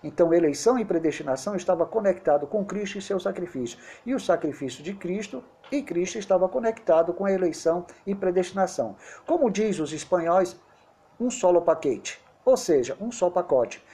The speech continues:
Fazia parte do conjunto. Mas alguns calvinistas, ou seja, ultracalvinistas, às vezes muito sábios,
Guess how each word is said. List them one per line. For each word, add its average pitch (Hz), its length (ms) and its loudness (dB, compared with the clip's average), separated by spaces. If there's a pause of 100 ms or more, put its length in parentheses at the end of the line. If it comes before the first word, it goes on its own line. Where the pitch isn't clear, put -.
(160)
Fazia 202 340 2
parte 226 400 2
do 151 100 0
conjunto. 120 540 -4 (420)
Mas 254 460 2
alguns 165 420 2
calvinistas, 202 680 0
ou 180 120 4
seja, 151 380 2
ultracalvinistas, 160 1040 0
às 143 140 0
vezes 127 240 -4
muito 165 280 -6
sábios, 208 540 0